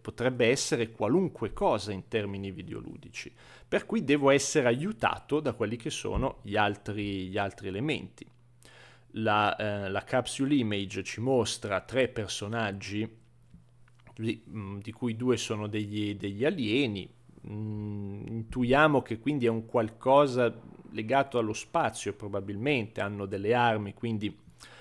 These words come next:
immaginiamo che si vada a sparare, ma anche qui non c'è nulla che ci vada a dire,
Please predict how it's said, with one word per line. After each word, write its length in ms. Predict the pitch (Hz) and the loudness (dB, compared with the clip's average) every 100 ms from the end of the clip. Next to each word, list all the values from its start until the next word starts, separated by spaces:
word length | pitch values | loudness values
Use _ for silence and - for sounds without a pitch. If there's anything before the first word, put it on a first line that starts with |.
| - - - | -20 -20 -10
immaginiamo 720 | 107 113 113 107 123 117 110 | -2 -2 0 0 0 2 0
che 220 | - 123 | 0 0
si 140 | 110 113 | 0 -2
vada 200 | 117 110 | -2 -2
a 40 | |
sparare, 460 | - - 113 139 123 | -6 -2 2 4 2
ma 180 | 113 104 | 0 -2
anche 200 | 110 113 | -8 -8
qui 160 | - | -4
non 160 | 120 107 | -2 -4
c'è 180 | - 113 | -4 -2
nulla 400 | 151 151 120 110 | 2 4 4 2
che 120 | 113 | -2
ci 140 | - | -4
vada 220 | 107 107 104 | -2 2 0
a 40 | |
dire, 500 | 101 107 107 107 107 | 0 0 0 0 -2